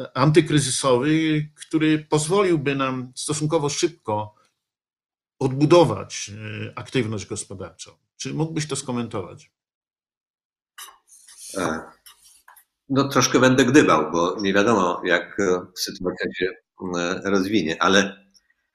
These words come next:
Speaker 2: e, a propos tego potencjału, o którym ty mówisz, e, e, ja przez długi czas obracałem się w, w,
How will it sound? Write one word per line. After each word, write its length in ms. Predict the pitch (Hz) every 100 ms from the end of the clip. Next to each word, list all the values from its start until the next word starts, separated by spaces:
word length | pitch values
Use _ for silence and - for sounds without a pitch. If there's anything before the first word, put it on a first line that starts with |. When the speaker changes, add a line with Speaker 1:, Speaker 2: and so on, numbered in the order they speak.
| _ _ 85
Speaker 2:
e, 260 | 85 87
a 80 | 92
propos 300 | 98 117 123
tego 200 | 117 104
potencjału, 680 | - 90 95 92 113 104 90
o 60 | 76
którym 320 | - 80 78
ty 140 | 92
mówisz, 460 | 78 71 _ - -
e, 140 | 78 - _ _ _ _ _ - _ _ - - _ _ _ _ -
e, 320 | 87 82 80 80 - _ _ _ _ _ _ _ _
ja 140 | 110 110
przez 220 | - 113
długi 220 | 143 127
czas 260 | - 123 120
obracałem 580 | 107 104 - 113 107
się 220 | 98 101 95
w, 180 | -
w, 400 | 76 80 - -